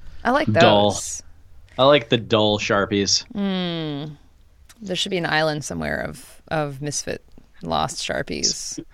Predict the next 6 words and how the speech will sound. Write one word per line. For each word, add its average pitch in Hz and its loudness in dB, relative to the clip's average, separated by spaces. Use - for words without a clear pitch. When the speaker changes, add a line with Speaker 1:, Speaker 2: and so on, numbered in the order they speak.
Speaker 2:
<laughs> - 0
Misfit 156 2
Sharpies. 143 0
Speaker 1:
<laughs> - -16
Yeah. 156 0
Yeah. 226 8